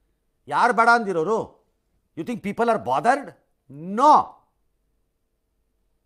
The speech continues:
ಲೀಸ್ಟ್ ಬಾದರ್ಡ್ ಅವರು. ಬಾದರ್ಡ್ ಯಾವ ಥರದಲ್ಲಿ?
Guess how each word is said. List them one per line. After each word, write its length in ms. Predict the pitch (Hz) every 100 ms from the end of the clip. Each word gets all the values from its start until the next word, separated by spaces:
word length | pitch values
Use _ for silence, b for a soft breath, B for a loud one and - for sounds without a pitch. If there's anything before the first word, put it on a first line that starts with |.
| _ _ _ _ _ _ _ _ _ _ _ _ _ _
ಲೀಸ್ಟ್ 360 | 151 302 277 185
ಬಾದರ್ಡ್ 400 | 233 262 247 214
ಅವರು. 340 | 131 90 _ 101
ಬಾದರ್ಡ್ 560 | 104 151 160 175 185 110 80 _
ಯಾವ 140 | 127 170
ಥರದಲ್ಲಿ? 500 | 175 135 101 67